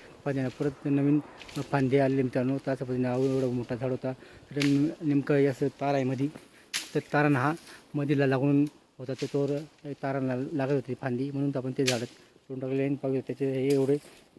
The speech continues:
झाड पण फांदे तोडून टाकून ठेवलेले आपण. ते फांदे आपल्याला आज कामात येते मित्रांनो, लाकडं म्हणून लागवड लावण्यासाठी, चुलीचं म्हणजे स्वयंपाक करण्यासाठी. आणि परत इकडं आपली, इकडं पाहू शकता तुम्ही, लाकडं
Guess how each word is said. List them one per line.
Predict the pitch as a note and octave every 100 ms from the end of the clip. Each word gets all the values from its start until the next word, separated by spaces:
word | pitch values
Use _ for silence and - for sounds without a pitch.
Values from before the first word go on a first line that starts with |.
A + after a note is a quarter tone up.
| C3
झाड | B2 B2+
पण | B2 C#3
फांदे | - B2+
तोडून | B2+ C3+
टाकून | C#3
ठेवलेले | C3+ C#3 B2+ B2+
आपण. | B2 C#3+
ते | - - - -
फांदे | C#3+ C3
आपल्याला | C3 C3+ C3
आज | C3 -
कामात | C3+ C3
येते | C3 C3+
मित्रांनो, | B2+ C3 B2+ C#3+ - _ -
लाकडं | C3 C3 - C3+
म्हणून | C3 C3 D3 - _ -
लागवड | B2+ C3 B2+ B2 C3+ C#3 _ _ -
लावण्यासाठी, | C#3+ C3 C#3 C3+ C3+
चुलीचं | D#3 - - _ - C#3 C3
म्हणजे | C3 B2 C#3
स्वयंपाक | - B2 A#2+
करण्यासाठी. | C3+ C3 A#2+ A#2+
आणि |
परत | B2+ C3+ C3+
इकडं | C3+ C#3
आपली, | C3+ C#3 C#3+ - - - - - - - - - - - - - - - - -
इकडं | C3+ C3+ - - - - - - -
पाहू | C#3+
शकता | D3 C3+
तुम्ही, | C#3 C3 B2+ C3
लाकडं | C3